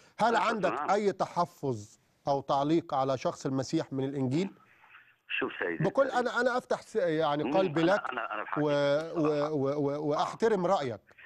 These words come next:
Speaker 1: أ-،
Speaker 2: آه،
Speaker 1: أود أن
Speaker 2: سيدي
Speaker 1: أسمعك
Speaker 2: الكريم.
Speaker 1: بصدق. اتفضل.
Speaker 2: آه، طيب سيدي الكريم، شوف،
Speaker 1: مم.
Speaker 2: أنا مع تعاليم السيد المسيح.
Speaker 1: مم.
Speaker 2: لا تقول لي أعمال. عرفت شلون؟ لأنه أنا برا الدين.
Speaker 1: مم.
Speaker 2: أنا مع،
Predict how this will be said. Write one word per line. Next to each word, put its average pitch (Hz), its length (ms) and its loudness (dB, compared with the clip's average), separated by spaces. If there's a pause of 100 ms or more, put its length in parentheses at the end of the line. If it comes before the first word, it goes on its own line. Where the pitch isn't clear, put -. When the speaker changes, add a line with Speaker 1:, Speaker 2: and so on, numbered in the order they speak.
(140)
Speaker 1:
أ-، 160 40 0
Speaker 2:
آه، 165 300 0
Speaker 1:
أود 190 260 4
أن - 60 6
Speaker 2:
سيدي - 120 2
Speaker 1:
أسمعك - 220 2
Speaker 2:
الكريم. 170 200 2
Speaker 1:
بصدق. - 480 -4 (240)
اتفضل. 117 360 -2 (200)
Speaker 2:
آه، 101 200 -4 (100)
طيب 95 260 -4 (120)
سيدي 120 240 -4
الكريم، 76 400 -8 (100)
شوف، 107 100 -4
Speaker 1:
مم. 113 160 -4 (400)
Speaker 2:
أنا 131 340 -4 (760)
مع 101 440 -6 (520)
تعاليم 90 680 -8 (220)
السيد 82 580 -12
المسيح. 98 640 -12 (220)
Speaker 1:
مم. 95 200 -6 (320)
Speaker 2:
لا 190 60 -6
تقول 165 180 -8
لي 123 100 -4
أعمال. 78 440 -10 (1000)
عرفت - 140 -18 (180)
شلون؟ 90 240 -6
لأنه 87 280 -4
أنا 92 120 -8
برا 90 260 -8
الدين. 67 340 -16 (220)
Speaker 1:
مم. 104 200 -6 (840)
Speaker 2:
أنا 101 160 -4
مع، 76 480 -8